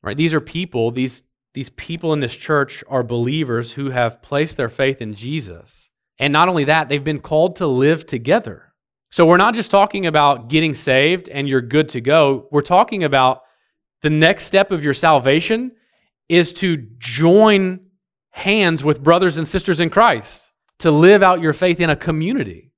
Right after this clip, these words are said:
Paul right here is clearly saying, since he's addressing these divisions or these arguments that are happening in the church, clearly one part of the Christian life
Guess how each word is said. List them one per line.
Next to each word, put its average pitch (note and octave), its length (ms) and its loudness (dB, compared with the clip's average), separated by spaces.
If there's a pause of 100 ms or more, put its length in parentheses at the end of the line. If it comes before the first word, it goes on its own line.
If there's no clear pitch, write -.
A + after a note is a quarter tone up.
Paul A#3 380 6
right G#3 260 4
here G3 240 2
is D3+ 120 0
clearly G#3+ 500 2
saying, D3 580 2
since F3+ 300 -4
he's E3+ 380 -6
addressing E3+ 480 0
these D#3 180 -2
divisions D#3+ 680 -2 (500)
or D3 80 2
these D3 260 0
arguments E3+ 600 0
that D#3 100 2
are C#3+ 60 2
happening D#3 400 -2
in C3+ 80 -2
the B2 80 -6
church, F3+ 500 0 (300)
clearly D3 880 -2 (240)
one D3 340 0
part D3+ 260 2
of C3 100 -2
the B2+ 60 -8
Christian C3+ 380 -8
life B2 560 -4